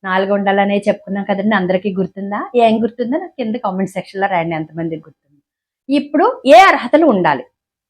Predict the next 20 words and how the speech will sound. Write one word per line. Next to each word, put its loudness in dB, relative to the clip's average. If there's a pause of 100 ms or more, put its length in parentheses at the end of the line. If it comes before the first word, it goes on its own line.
(200)
ఏమండి, -4
ఈ 0
అర్హతలు 2
నాలుగు 2 (360)
ఉండకూడదని 4
చెప్పుకున్నాం, 0 (260)
ఈ -2
అర్హతలు 0
నాలుగు 2
ఉండాలి. 2
ఏ 8
అర్హతలు 2
ఉండాలి? -10 (460)
ఒకటి, -2
క్షమాగుణం 2
ఉండాలండి. -4 (600)
క్షమాగుణం 6
అనేసరికి 4
చాలా 6
మంది 4